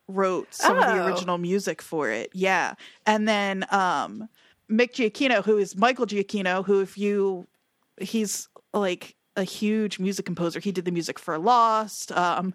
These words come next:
Speaker 1: he worked on
Speaker 2: Oh.
Speaker 1: Ratatouille and Up. Um,
Speaker 2: Oh, nice.
Speaker 1: yeah, and Mick is his son, and apparently they worked on, uh, Mick composed the music and,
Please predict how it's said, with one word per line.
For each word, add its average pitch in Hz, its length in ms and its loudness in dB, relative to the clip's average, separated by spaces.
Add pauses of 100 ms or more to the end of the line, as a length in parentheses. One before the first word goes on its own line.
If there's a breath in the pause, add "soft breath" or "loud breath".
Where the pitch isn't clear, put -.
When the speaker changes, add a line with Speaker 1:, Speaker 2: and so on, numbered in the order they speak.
(280 loud breath)
Speaker 1:
he 254 100 6
worked 254 300 2
on 220 140 4 (100)
Speaker 2:
Oh. - 20 6
Speaker 1:
Ratatouille 208 720 2
and 180 160 -4
Up. 233 380 2 (420 loud breath)
Um, 202 80 8 (400)
Speaker 2:
Oh, 240 100 0
nice. 226 420 -4
Speaker 1:
yeah, 220 400 4
and 214 240 0
Mick 233 160 0
is 233 200 -4
his 196 160 2
son, 196 340 2
and 175 80 -4
apparently 180 380 0
they 180 120 0
worked 175 260 -2
on, 170 540 0 (520)
uh, 160 420 0
Mick 202 180 2
composed 202 380 2
the 190 80 2
music 180 560 0
and, 170 320 -4